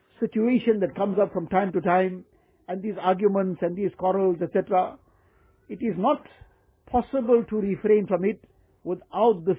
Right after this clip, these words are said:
tawazu. Therefore, these both, these aspects are very, very closely linked.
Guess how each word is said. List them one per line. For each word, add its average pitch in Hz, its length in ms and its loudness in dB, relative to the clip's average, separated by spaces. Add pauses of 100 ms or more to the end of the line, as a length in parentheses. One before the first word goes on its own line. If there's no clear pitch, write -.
tawazu. 131 420 -6 (1120)
Therefore, 208 340 -2
these 196 180 -2
both, 202 260 -4 (140)
these 175 240 -8
aspects - 420 -4
are 170 160 -4
very, 233 320 -4
very 196 320 -2
closely 170 340 -2
linked. 110 320 -4